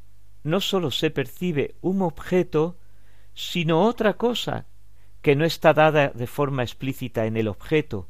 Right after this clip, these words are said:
que es el efecto, el fin, la acción futura de la cosa percibida. El lobo percibe,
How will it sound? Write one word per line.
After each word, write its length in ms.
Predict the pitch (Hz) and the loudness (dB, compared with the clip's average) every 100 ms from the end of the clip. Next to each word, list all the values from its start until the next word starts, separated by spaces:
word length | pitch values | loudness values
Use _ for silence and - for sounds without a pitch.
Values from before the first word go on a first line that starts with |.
| - - - - | -12 -14 -14 -4
que 240 | 143 151 | 4 4
es 260 | 202 - - - | 4 -2 -12 -2
el 280 | 135 127 - - | 2 2 0 -2
efecto, 880 | 117 - - 170 - - - 92 - - - - - | -2 -2 0 0 -2 -10 -10 -10 -12 -16 -16 -16 -2
el 320 | 127 123 123 104 | 4 4 4 0
fin, 600 | - - 196 135 98 - - - - - | -6 -2 0 0 -4 -8 -14 -14 -14 0
la 240 | 131 131 | 4 6
acción 600 | 127 - - 165 175 165 - - - | 6 0 -4 0 0 -2 -8 -12 -14
futura 720 | - 131 117 180 196 208 202 - - - | -8 -6 -2 -2 0 -2 -4 -10 -14 -14
de 200 | - 117 | -4 0
la 220 | 120 110 - | 2 2 0
cosa 420 | 180 - 202 214 - - | -2 -2 -8 -8 -12 -10
percibida. 880 | 113 101 98 - 101 107 98 87 90 - - - - - - - - - - - - | -6 -6 -8 -10 -6 -6 -6 -8 -10 -14 -14 -14 -14 -14 -14 -14 -14 -14 -14 -14 -8
El 320 | 101 98 98 | -2 0 2
lobo 440 | 123 170 175 214 220 - - - - - - - | 4 4 4 -4 -10 -14 -14 -14 -14 -14 -14 -6
percibe, 800 | 120 101 - - 156 139 175 233 | -4 -4 -6 -4 -2 0 0 -2